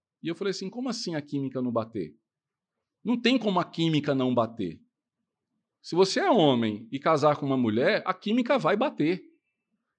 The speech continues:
"Não, o senhor não tá entendendo, é que," eu falei: "Não, eu tô entendendo." É porque, na verdade, o que a gente tá falando de química é, é, é de subjugar o outro.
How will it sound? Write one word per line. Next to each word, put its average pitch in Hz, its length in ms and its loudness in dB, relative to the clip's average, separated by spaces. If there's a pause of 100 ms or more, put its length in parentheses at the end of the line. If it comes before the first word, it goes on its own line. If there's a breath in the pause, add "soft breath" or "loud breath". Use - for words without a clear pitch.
(540)
"Não, 269 280 2
o 226 40 0
senhor 240 140 0
não 240 80 -4
tá 226 100 0
entendendo, 175 920 0
é 151 80 0
que," 185 300 -6
eu 165 80 -12
falei: 233 180 -6
"Não, 214 500 -4 (440)
eu 180 100 0
tô 233 160 4
entendendo." 120 560 2 (1900)
É - 40 -10
porque, 202 200 4
na 220 120 6
verdade, 202 560 2
o - 60 -16
que 202 80 0
a 196 40 2
gente 202 140 -4
tá 185 140 -2
falando 160 260 -4
de 135 120 -6
química 208 600 -2
é, 175 680 -2
é, 156 60 -2
é 165 40 -4
de 165 120 -12
subjugar 214 560 -2
o 240 80 0
outro. 175 500 2